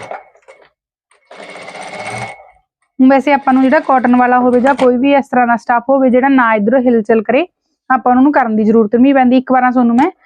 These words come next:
ਦੱਸ ਰਹੀ ਹਾਂ ਵੀ ਜੇ ਤੁਸੀਂ ਪਲੇਟ ਕੱਚੀ ਕਰਨੀ ਹੈ ਤਾਂ ਕਿਸ ਤਰੀਕੇ ਨਾਲ ਕੱਚਾ ਕਰ ਸਕਦੇ ਹੋਗੇ। ਇਸੇ ਤਰੀਕੇ ਨਾਲ ਨੇ ਆਪਾਂ ਨੇ ਉੱਪਰ ਵਾਲੀ ਵੀ ਕਰਨੀ ਹੈ। ਤੁਸੀਂ ਜ਼ਿਆਦਾਤਰ ਹਮੇਸ਼ਾ ਕੀ ਕਰਿਆ ਕਰੋ, ਉੱਪਰੋਂ ਪਲੇਟ ਨੂੰ ਆਹ ਵਾਲੀ ਇੱਧਰਲੀ ਸਾਈਡ ਤੋਂ ਕੱਚਾ ਕਰਨਾ, ਆਹ ਸਾਈਡ ਤੋਂ ਇੱਧਰ ਨੂੰ ਜਾਣਾ,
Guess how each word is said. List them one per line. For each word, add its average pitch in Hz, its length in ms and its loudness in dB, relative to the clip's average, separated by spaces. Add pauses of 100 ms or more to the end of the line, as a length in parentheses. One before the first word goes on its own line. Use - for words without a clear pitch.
(240)
ਦੱਸ 262 280 0
ਰਹੀ 240 200 0
ਹਾਂ 254 60 4
ਵੀ 277 100 4
ਜੇ 269 100 2
ਤੁਸੀਂ 247 240 -2
ਪਲੇਟ 247 260 0
ਕੱਚੀ 254 300 -2
ਕਰਨੀ 226 220 0
ਹੈ 240 60 -2
ਤਾਂ 269 80 2
ਕਿਸ - 180 0
ਤਰੀਕੇ 220 300 -2
ਨਾਲ 214 120 2
ਕੱਚਾ 214 260 -2
ਕਰ 202 180 0
ਸਕਦੇ 202 320 -2
ਹੋਗੇ। 220 240 2 (1900)
ਇਸੇ 277 220 0
ਤਰੀਕੇ 277 320 0
ਨਾਲ 247 180 0
ਨੇ 254 100 2
ਆਪਾਂ 240 280 -2
ਨੇ 254 260 0
ਉੱਪਰ 247 240 0
ਵਾਲੀ 202 200 0
ਵੀ 240 100 2
ਕਰਨੀ 240 280 0
ਹੈ। 247 40 2
ਤੁਸੀਂ 262 220 4
ਜ਼ਿਆਦਾਤਰ 240 380 2
ਹਮੇਸ਼ਾ 277 320 2
ਕੀ 240 180 0
ਕਰਿਆ 220 200 2
ਕਰੋ, 247 280 0 (280)
ਉੱਪਰੋਂ 269 320 0
ਪਲੇਟ 254 260 0
ਨੂੰ 254 160 2
ਆਹ 214 140 2
ਵਾਲੀ 262 220 0
ਇੱਧਰਲੀ 208 320 0
ਸਾਈਡ 262 220 0
ਤੋਂ - 140 -6
ਕੱਚਾ 247 280 0
ਕਰਨਾ, 240 420 0
ਆਹ 240 160 2
ਸਾਈਡ 254 280 0
ਤੋਂ 226 140 2
ਇੱਧਰ 202 220 0
ਨੂੰ 247 140 4
ਜਾਣਾ, 254 320 2